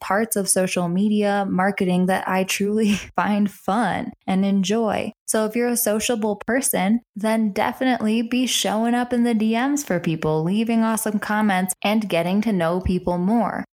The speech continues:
If you are a visually creative person, definitely spend some time creating those amazing visuals. Use Canva to create awesome graphics.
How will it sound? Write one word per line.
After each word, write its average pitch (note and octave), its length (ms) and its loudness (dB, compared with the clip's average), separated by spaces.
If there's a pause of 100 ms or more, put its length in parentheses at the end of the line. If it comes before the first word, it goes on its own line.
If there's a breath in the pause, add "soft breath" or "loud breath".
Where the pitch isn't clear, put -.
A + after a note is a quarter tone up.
(160)
If F#3+ 220 0
you G3 160 0
are F#3+ 280 0
a F#3 280 0
visually F#3+ 560 0
creative F#3+ 580 0
person, G#3 440 0 (100)
definitely C4 400 0
spend A3+ 320 0
some A3+ 120 2
time A#3 260 0
creating G#3 640 2
those F3 340 0
amazing E3 540 0
visuals. F#3+ 680 0
Use F#3 260 2
Canva G#3 720 0
to F3+ 200 -2
create F3 400 0
awesome D#3 440 0
graphics. A3+ 640 -2